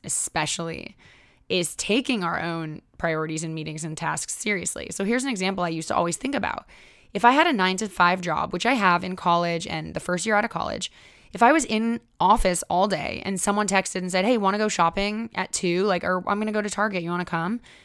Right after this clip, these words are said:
It was so easy for me to say no because quite literally I was at work. Like, "No, I'm at work.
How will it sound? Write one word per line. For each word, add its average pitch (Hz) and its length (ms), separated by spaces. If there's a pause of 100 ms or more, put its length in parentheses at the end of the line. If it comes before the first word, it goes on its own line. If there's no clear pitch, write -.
(160)
It 277 140
was 294 140
so 302 220
easy 262 320
for 196 160
me 196 120
to 185 80
say 185 160
no 202 300
because 170 260
quite 254 420
literally 185 540
I 170 160
was 165 180
at 151 160
work. 113 320
Like, 160 220 (120)
"No, 180 240
I'm 165 140
at 123 140
work. 151 380